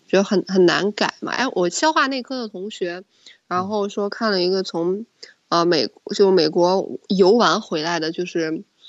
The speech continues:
Speaker 1: 母亲带着孩子过来看，
Speaker 2: 嗯。
Speaker 1: 就类似于消化道什么拉肚子就之类的吧。
Speaker 2: 嗯。嗯。
Speaker 1: 然后说 <laughs> 看见他在美国拉肚子的时候，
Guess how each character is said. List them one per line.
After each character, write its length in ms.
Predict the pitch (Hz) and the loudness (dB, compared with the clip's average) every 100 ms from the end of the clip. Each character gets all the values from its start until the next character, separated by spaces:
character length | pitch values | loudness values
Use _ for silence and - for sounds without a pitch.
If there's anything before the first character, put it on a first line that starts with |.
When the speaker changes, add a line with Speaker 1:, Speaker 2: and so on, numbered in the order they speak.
| - - | -18 -6
Speaker 1:
母 160 | 170 | -6
亲 240 | 165 196 202 | 2 2 4
带 200 | 208 165 | 2 0
着 340 | - - - | -4 -8 -12
孩 280 | - - - | -12 -8 -6
子 120 | 175 | -4
过 140 | 208 190 | -4 -4
来 120 | 170 | -6
看， 200 | - 208 | -6 -4
Speaker 2:
嗯。 20 | |
Speaker 1:
就 60 | 196 | 0
类 140 | 233 | 0
似 180 | 226 220 | 0 0
于 240 | 220 - - - | -2 -2 -8 -14
消 160 | - 254 | -4 -2
化 120 | 240 | 0
道 160 | 233 214 | 0 -2
什 100 | 208 | -4
么 80 | 226 | -4
拉 160 | 254 | -4
肚 200 | 277 302 | -2 0
子 120 | 202 | 0
就 120 | 180 196 | 0 0
之 180 | - | 0
类 160 | 262 247 | 0 0
的 60 | 165 | 0
吧。 200 | - - _ - | -6 -8 _ -14
Speaker 2:
嗯。 100 | 120 | -12
嗯。 40 | 107 - - | -12 -12 -2
Speaker 1:
然 160 | 175 | 0
后 80 | 214 | 2
说 180 | 226 240 - - _ | 2 2 0 -8 _
<laughs> 300 | - - - | -20 -20 -10
看 160 | - 254 | -2 2
见 140 | 214 | 2
他 100 | 226 | 0
在 120 | 233 | -2
美 160 | 220 165 | -2 -2
国 380 | - 151 185 226 _ _ _ _ _ _ - - - | -2 -2 -2 -4 _ _ _ _ _ _ -18 -10 -2
拉 140 | 208 | 0
肚 140 | 208 | 0
子 100 | 196 | -2
的 60 | 170 | -2
时 60 | |
候， 100 | 160 | -2